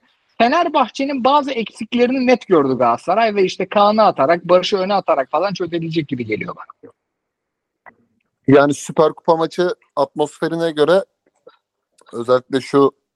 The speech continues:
Speaker 2: e, Icardi'nin penaltı muhabbetindeki yok direğe çarptı, yok bir gözünü işte boyadı, diğer gözü kamerada şu çıktı, bu çıktı gibi saçmalıklar okuyoruz ya iki üç gündür. Ben bunun
Speaker 1: Evet
Speaker 2: takıma,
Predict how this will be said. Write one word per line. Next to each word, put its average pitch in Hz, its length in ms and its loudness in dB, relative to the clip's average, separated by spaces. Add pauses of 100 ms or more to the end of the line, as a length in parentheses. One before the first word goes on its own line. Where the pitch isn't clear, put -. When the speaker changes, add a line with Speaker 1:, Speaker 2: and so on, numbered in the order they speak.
(140)
Speaker 2:
e, 117 60 -2 (1400)
Icardi'nin 127 640 2 (240)
penaltı 123 600 0
muhabbetindeki 120 880 -2 (1080)
yok 120 300 0
direğe 117 240 2
çarptı, 110 380 -2
yok 117 300 0 (100)
bir 120 60 -2
gözünü 117 500 2 (1000)
işte 117 420 0 (460)
boyadı, 120 520 4 (120)
diğer 123 220 2
gözü 117 320 -4
kamerada 120 440 0
şu 120 160 -12
çıktı, 120 300 -6
bu 123 100 -2
çıktı - 260 -12
gibi 117 140 0
saçmalıklar 123 560 2
okuyoruz 131 380 2
ya 113 80 2
iki 104 180 -6
üç 104 100 -8
gündür. 110 300 -2 (640)
Ben 139 200 2
bunun 139 100 4
Speaker 1:
Evet 113 140 4
Speaker 2:
takıma, 139 380 2